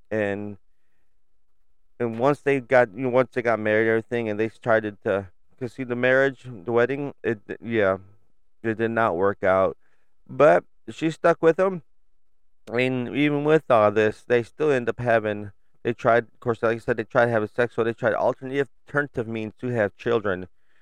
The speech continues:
which were, well, some states he cummed on her, cummed on his hand, but either way, he pushed the cum up, ended up having two children, a boy and a girl.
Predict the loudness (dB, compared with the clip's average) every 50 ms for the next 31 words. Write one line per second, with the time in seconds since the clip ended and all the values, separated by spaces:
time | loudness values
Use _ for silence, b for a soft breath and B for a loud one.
0 | -20 -18 -8 -4 -2 -2 -2 -2 -4 -2 0 0 0 0 -4 -6 -10 -16 -12 -6
1 | -6 -6 -4 -4 -6 -6 -6 -6 -6 -4 -4 -4 -4 -6 -6 -6 -8 -8 -8 -6
2 | -4 -4 -4 -2 -2 -2 0 0 -2 -2 -2 -4 -6 -8 -6 -4 -4 -4 -4 -4
3 | -6 -8 -6 -6 -4 -2 -2 -2 -2 -4 -8 -14 -20 -20 -8 -2 0 0 0 2
4 | 0 0 2 2 2 4 4 4 2 2 0 -4 -4 -4 -2 0 0 -2 -2 -4
5 | -6 -6 -4 -4 -4 -2 0 0 -2 -2 -4 -6 -6 -6 -4 0 0 0 0 0
6 | -4 -8 -10 -14 -18 -20 -20 -20 -20 -20 -20 -8 -4 -2 -2 -2 -2 -4 -2 -2
7 | -2 0 -2 -4 -6 -4 -2 -2 -2 0 -2 -4 -4 -6 -8 -8 -6 -6 -4 -4
8 | -6 -8